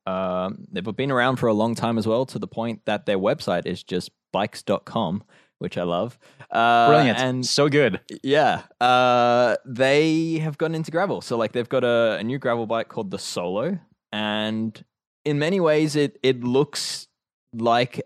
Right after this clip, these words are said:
Speaker 1: uh, just a very sensible gravel bike. There's nothing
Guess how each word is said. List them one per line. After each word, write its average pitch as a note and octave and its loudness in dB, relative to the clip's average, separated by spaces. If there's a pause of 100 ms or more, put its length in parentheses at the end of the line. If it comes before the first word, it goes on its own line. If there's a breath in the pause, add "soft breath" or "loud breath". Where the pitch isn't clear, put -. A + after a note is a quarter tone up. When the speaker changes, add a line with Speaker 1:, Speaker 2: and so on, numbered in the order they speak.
Speaker 1:
uh, A2+ 2
just A#2+ -8
a D3 -4
very A#2 0
sensible G#2 -2
gravel F2+ -4
bike. F2 -6
There's A#2 -6
nothing B2+ -6